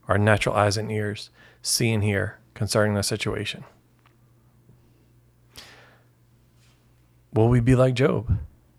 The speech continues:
who did not sin and did not blame God? Even when he received, I'll say, advice on the contrary, even from his own spouse telling him to curse God and die.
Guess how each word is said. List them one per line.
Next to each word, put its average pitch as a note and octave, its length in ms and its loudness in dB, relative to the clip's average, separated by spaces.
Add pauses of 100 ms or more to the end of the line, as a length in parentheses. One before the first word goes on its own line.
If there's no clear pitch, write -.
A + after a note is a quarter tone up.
(340)
who B2 100 2
did C#3 160 6
not C3+ 180 4
sin D#3+ 240 0
and B2 160 0
did B2+ 80 0
not C3+ 220 4
blame B2+ 260 8
God? B2 320 0 (1400)
Even E3 280 4
when B2 160 4
he B2 240 2
received, B2 720 0 (1080)
I'll G2+ 80 -2
say, G#2+ 220 2
advice A2+ 380 2
on A#2 100 4
the A2 80 0
contrary, G#2 640 0 (2500)
even D3+ 220 6
from C#3 140 6
his C3+ 120 6
own D3+ 460 2
spouse - 400 2
telling C3 240 4
him C3+ 100 2
to B2+ 80 2
curse - 280 2
God D#3 200 4
and D#3+ 140 2
die. E3+ 280 0